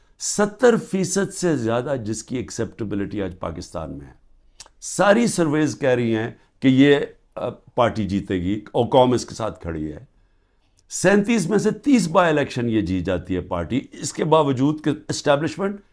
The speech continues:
इनके साथ खड़ी होती है, उसके बावजूद अवाम बता देती है कि वो, वो, वो,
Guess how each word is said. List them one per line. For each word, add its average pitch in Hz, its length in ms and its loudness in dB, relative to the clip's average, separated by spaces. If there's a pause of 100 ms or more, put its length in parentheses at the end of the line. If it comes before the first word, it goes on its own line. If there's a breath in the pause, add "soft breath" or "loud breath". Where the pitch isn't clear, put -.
(140 soft breath)
इनके 233 240 2
साथ 185 200 0
खड़ी 120 280 -2
होती 92 320 -2
है, 71 160 -12 (880)
उसके 226 300 2
बावजूद 202 540 6
अवाम 190 260 8
बता 175 240 6
देती 156 280 0
है 147 80 2
कि 143 80 -6
वो, 131 260 -6 (100)
वो, 131 260 -4
वो, 123 300 -4